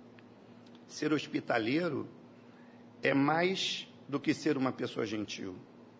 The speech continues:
É saber acolher o próximo da mesma maneira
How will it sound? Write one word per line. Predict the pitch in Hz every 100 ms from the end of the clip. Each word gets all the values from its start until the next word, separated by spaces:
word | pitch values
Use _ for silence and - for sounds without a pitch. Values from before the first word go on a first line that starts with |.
| - - - - - - - - - - - - - - - - - -
É | 113
saber | - 113 131
acolher | 131 131 117 117
o | 107
próximo | - 113 127 135 143 147 147 -
da | 123 117
mesma | 120 151 190 180
maneira | 180 170 127 127 127 135